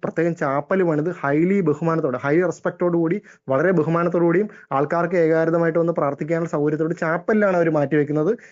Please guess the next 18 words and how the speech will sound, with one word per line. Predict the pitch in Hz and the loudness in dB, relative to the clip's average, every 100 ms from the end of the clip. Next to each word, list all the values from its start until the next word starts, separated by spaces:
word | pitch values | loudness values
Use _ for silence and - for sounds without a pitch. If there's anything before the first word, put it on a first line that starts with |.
| - - | -16 -4
അല്ലെങ്കിൽ | - 180 190 | 0 2 2
മദ്ബഹയിൽ | 175 175 156 151 156 160 | 0 0 0 0 0 0
തന്നെ, | 139 - | -2 -2
ഈ | 143 | -2
പറഞ്ഞ | 151 156 | 0 -2
സാങ്ച്വറിയിലായിരിക്കും. | 160 143 151 180 196 190 147 123 127 _ _ _ _ - | -2 -4 0 2 2 2 2 -2 -6 _ _ _ _ -4
അപ്പൊ | 160 | -2
അത്, | 156 139 151 170 - - | 0 0 0 -2 -6 -8
അതും | 135 165 220 220 - | -2 0 0 -2 0
സീറോ | 160 175 | 2 2
മലബാർ | 185 190 190 | 2 2 0
സഭയിൽ | 180 160 156 180 | 0 0 2 2
ഈ | 214 165 | 0 0
പറഞ്ഞ | 170 160 | 0 0
പോലെ, | 160 160 220 - _ _ - | 0 0 -2 -6 _ _ -2
ആ, | 147 | -2
പ്രാധാന്യം | - 156 151 175 185 185 | 0 -2 0 2 2 4
കുറഞ്ഞ | 165 160 | 2 2